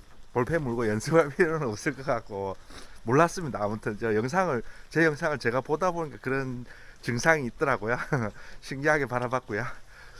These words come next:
오늘 토요일 일곱 시 반에 나와가지고 네 시간 정도 일했는데, 일곱 시 사십 분쯤부터 네 시간 정도 일했는데 만족합니다. 십만 원, 십만 삼천 원인가 십만 이천 원인가 벌었고요. 만족하게 하루 마무리하고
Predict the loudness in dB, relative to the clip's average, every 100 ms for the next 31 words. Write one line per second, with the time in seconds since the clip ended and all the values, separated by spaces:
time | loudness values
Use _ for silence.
0 | -16 -6 -2 2 4 2 2 -2 -4 -2
1 | 0 -2 -2 -2 -4 0 0 2 0 0
2 | 0 -2 -4 -4 -2 0 -2 -8 -20 -20
3 | -6 -6 -2 2 2 2 -6 -8 -4 -2
4 | 0 -2 -8 -16 -18 -12 -4 -2 0 -2
5 | 0 0 0 -4 -6 -6 -6 -6 -10 -10
6 | -10 -10 -10 -8 -6 -6 -6 -6 -6 -6
7 | -8 -4 -4 -6 -10 -18 -12 0 0 0
8 | -2 0 0 0 0 -2 0 -2 -4 -6
9 | -10 -16 -10 -4 -2 -2 -4 -6 -6 -6
10 | -6 -8 -6 -6 -4 -4 -4 -2 -2 -2
11 | -2 -2 -2 -6 -14 -12 -8 -8 -8 -4
12 | -2 -2 -4 -6 -2 -2 0 0 0 -2
13 | 0 0 0 2 2 0